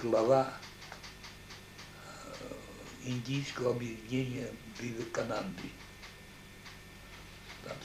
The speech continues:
там он другое название, там, под, под, двадцать один миллион членов.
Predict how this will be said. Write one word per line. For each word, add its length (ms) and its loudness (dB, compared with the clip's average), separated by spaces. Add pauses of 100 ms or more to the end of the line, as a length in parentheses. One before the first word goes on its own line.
там 160 6
он 140 2 (260)
другое 300 6
название, 520 2 (120)
там, 100 -8 (160)
под, 140 -8
под, 220 -10 (4000)
двадцать 460 2 (120)
один 460 2
миллион 440 4 (1300)
членов. 540 0